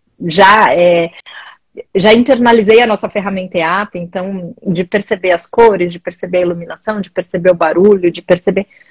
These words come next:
Só que aí, gente, eu já estava com esse ambiente e ele tava, assim, me gerando um pouco de ansiedade, porque eu ia ali fazer vários exames, e aí eu sentei pra abrir minha ficha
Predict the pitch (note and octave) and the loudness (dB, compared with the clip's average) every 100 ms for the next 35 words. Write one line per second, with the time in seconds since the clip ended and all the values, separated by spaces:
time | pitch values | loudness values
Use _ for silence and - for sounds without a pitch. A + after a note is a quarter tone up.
0 | - - _ - D4 D#4 C#4+ D4+ B3+ G3 | -20 -20 _ 0 2 4 4 4 0 -2
1 | D#3 E3 - _ G#3+ A3 C4+ C4+ C4+ B3+ | -4 -8 -12 _ 2 4 4 2 0 0
2 | D4 - C#4 C4 C#4 B3+ B3 A3+ G#3 A3+ | 0 -4 -6 -6 -6 -4 -2 -2 -2 -2
3 | B3 - C4 B3+ A3 G#3 G#3 G#3 A3+ G#3 | -4 -4 -6 -4 0 0 0 -2 2 2
4 | A#3 B3 - - G#3 A3 A3+ G#3+ G#3 G3+ | 2 -2 -6 -4 -2 -2 -4 0 0 2
5 | G3+ G3+ G3+ G3+ F#3 F3+ F#3 F3+ - D#3+ | 0 0 -2 -4 -6 -4 -6 -6 -8 0
6 | E3+ F#3+ A#3 G#3+ G3 F3+ - F#3 F3+ F#3 | 4 6 4 2 -2 -6 -4 -4 -2 -2
7 | F3+ F3+ F#3 G3+ G3 - F3+ F#3 G3 F#3+ | -2 -2 0 -2 -4 -2 0 2 0 2
8 | F#3 F#3 F3+ F3+ F#3+ G#3+ A#3+ B3 A3+ B3 | 0 0 -6 -6 -2 2 2 0 0 -2
9 | B3 C4+ - C#4 D4 - G#3+ A3 - G#3 | 2 0 0 -2 -2 -4 -2 -2 -2 -4
10 | G3 G#3 A3 B3 - A3 G#3+ - B3+ | -2 -2 -2 -4 -4 -2 -2 -4 -12